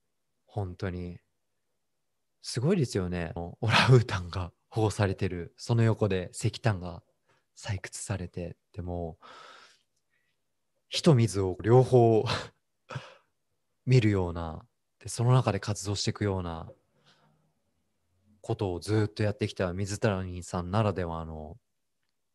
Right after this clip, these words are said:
本当に生きた経験というか、それを共有していただいて、で、それを学んだ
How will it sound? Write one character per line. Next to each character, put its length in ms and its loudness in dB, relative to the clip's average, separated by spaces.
本 200 -6
当 120 -8
に 280 -10
生 100 0
き 140 2
た 340 0
経 220 4
験 220 -4
と 100 -12
い 100 -10
う 100 -12
か、 380 -16
そ 160 -8
れ 100 0
を 80 -4
共 300 -2
有 200 -2
し 120 -8
て 100 -4
い 120 -6
た 100 -4
だ 140 -2
い 80 -8
て、 400 -8
で、 80 -12
そ 200 -4
れ 500 2
を 240 -6
学 280 2
ん 100 0
だ 240 -2